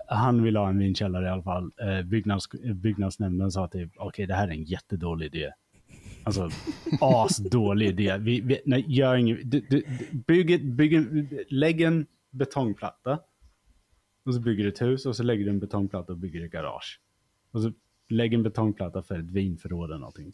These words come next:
Ge fan i en vinkällare." Nej, nej, han skulle ha det. Eh, de sa, "Okej, suit, suit yourself."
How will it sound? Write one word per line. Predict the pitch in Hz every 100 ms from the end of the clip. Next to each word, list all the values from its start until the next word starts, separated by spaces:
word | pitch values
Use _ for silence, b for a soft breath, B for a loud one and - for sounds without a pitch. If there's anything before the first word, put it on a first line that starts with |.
| -
Ge | 117 107 120
fan | - 123 104
i | 104
en | 90
vinkällare." | 90 87 60 62 73 95 b b b b b b b b - 113
Nej, | 127 151 - _ _ -
nej, | 123
han | 135
skulle | 123 120
ha | 101 120 120
det. | 117 147 - _ _ 110
Eh, | 104
de | 101 110 123
sa, | 113 113 123
"Okej, | 117 117
suit, | - 113 127 - _ _
suit | - 117 120
yourself." | 117 110 120